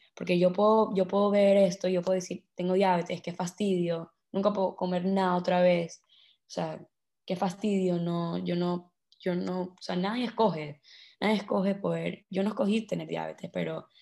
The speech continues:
ya que lo tengo, I have to make the best out of it. Entonces,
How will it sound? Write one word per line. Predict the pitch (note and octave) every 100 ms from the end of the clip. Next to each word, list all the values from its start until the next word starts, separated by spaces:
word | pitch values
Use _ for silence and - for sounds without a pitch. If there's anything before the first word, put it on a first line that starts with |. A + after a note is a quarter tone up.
| - - -
ya | F3
que | F3
lo | G3 F3+
tengo, | F3 F3
I | F3
have | F3+
to | F#3
make | F3
the | F3+
best | F#3 G#3+ -
out | -
of | E2
it. | E3 F3 - _ - - _ -
Entonces, | F#3 F3 E3+ - - - -